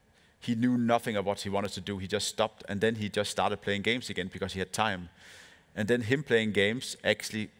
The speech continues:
enjoying playing games, what, is, was what made him get ideas and come back into the game industry. I mean, he came up with the idea of, um,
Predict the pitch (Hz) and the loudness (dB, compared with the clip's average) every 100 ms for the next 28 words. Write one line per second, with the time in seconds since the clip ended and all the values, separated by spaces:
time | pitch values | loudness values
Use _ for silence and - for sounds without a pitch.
0 | _ 107 98 104 107 113 127 113 110 104 | _ -6 -2 2 2 2 0 0 2 4
1 | 98 104 107 - - 95 101 - 104 101 | 2 2 -4 -10 -10 -4 -4 -4 -6 -2
2 | 101 - 101 101 101 104 95 - _ _ | -2 -2 -6 0 0 0 -8 -12 _ _
3 | - 113 107 90 104 107 107 - 101 - | 0 0 0 -2 0 0 0 -4 -6 -4
4 | 98 95 98 - 98 95 90 95 90 90 | -2 0 -2 -4 -8 -6 -4 -4 -6 -8
5 | 95 92 - - - - - 107 107 113 | -10 -10 -14 -20 -20 -20 -8 -2 0 2
6 | 117 107 101 104 98 87 101 90 92 - | 2 2 0 -2 -2 0 0 2 -2 -2
7 | 95 90 87 90 | -2 0 -2 -6